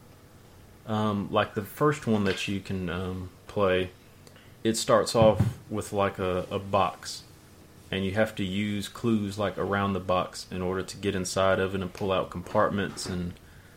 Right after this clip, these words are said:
and then that's kind of how you progress through the game,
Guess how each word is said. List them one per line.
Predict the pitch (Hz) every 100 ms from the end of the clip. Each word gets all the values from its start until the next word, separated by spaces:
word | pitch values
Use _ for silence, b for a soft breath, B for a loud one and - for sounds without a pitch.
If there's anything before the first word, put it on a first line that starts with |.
| b b -
and | 95
then | 90 90
that's | 95 -
kind | - 107
of | 95
how | 98
you | 92 92
progress | 95 92 95 -
through | 92
the | 90
game, | 92 95 92 90